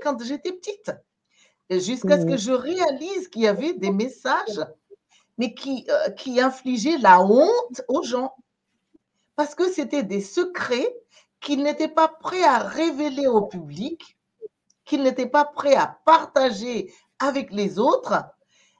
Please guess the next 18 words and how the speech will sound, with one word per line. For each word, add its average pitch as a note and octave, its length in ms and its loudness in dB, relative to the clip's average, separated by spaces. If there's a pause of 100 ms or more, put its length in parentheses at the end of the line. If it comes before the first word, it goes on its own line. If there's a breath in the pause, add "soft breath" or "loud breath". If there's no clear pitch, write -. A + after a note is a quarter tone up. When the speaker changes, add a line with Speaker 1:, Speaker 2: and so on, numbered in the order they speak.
(140)
Speaker 1:
Et G4 340 4
j'ai A3+ 220 -2
dû G#3 200 0
apprendre, A#3+ 760 0
du E3+ 180 -10
coup, E4+ 300 -4
à F#3 180 4
me, F3+ 420 -2 (580 soft breath)
c'est - 260 -8
pas G#4 220 6
à - 60 -2
retenir G4 680 -2
ma C4 180 0
médiumnité, A#3+ 760 -2 (180)
mais C#4+ 180 -2 (440)
à G3 140 4
mieux A#3 420 -2 (220)
canaliser B3 1000 -2